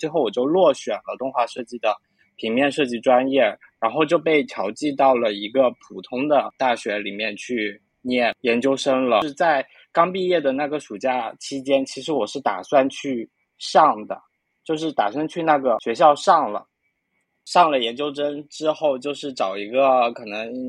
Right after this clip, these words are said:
艺术老师的专业，因为他只需要一个研究生文凭就好了，更不会看重说你是从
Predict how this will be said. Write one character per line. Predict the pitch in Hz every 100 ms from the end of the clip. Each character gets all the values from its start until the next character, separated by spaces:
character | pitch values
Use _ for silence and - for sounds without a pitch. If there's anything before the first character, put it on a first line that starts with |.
| 131 - _ _ _ -
艺 | 156
术 | - 143
老 | 117 98
师 | - 131
的 | 131 123
专 | 135 131
业， | 139 131
因 | 135
为 | 135 135
他 | 131 160 147
只 | 139 107 98
需 | - 147
要 | 165 151
一 | 117
个 | 117 117 107
研 | 107 117
究 | 143
生 | 160 135
文 | 123
凭 | 147 117
就 | 139
好 | 139 98 98
了， | 101 107 113
更 | 170 147
不 | 123 107
会 | 165 139
看 | - 156 139
重 | 131 117
说 | 117 139 131
你 | 127 98
是 | 135
从 | - 107 104